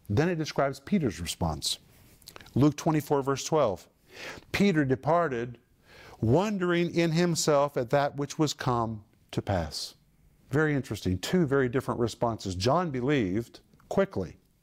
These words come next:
Peter left wondering, "What in the world have we seen and experienced? What does all this mean?" One believed and one questioned. It's remarkable to me that Peter could stand in the middle of Jesus'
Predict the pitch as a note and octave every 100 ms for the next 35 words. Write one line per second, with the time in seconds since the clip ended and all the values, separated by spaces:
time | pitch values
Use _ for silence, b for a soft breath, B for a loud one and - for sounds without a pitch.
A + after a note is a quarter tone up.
0 | _ B B B - G3 E3 B2+ C3 C3
1 | C#3+ E3 D3 A#2 A#2 - b b - A#2+
2 | F3 F#3 _ - D#3+ E3 C3+ A#2 A2+ A#2
3 | A2+ G#2+ C3 C#3+ - B2 A#2+ B2 C3 C#3
4 | - - A2+ G#2 G#2 G2+ - b b -
5 | A#2+ C3+ C3 A#2 A2 A#2 A2+ G#2+ G2 A#2
6 | F#2+ E2+ B B B F2+ A#2 D3+ E3 D3+
7 | B2+ A#2+ B2 - - b b b b -
8 | G#2+ F#2+ G#2 B2 A#2 A2+ G2+ - E2+ D2
9 | D#2 - _ _ _ _ B B B B
10 | D3+ C#3 C3+ A#2+ C#3 D#3+ - D3+ D#3+ D3
11 | C3 A2 A2+ - D3 G#2+ G2 G#2 - -
12 | C#3+ D3 D3+ D3 A#2 G#2+ - B B -
13 | G2+ F#2+ E3 F#3 F#3+ F3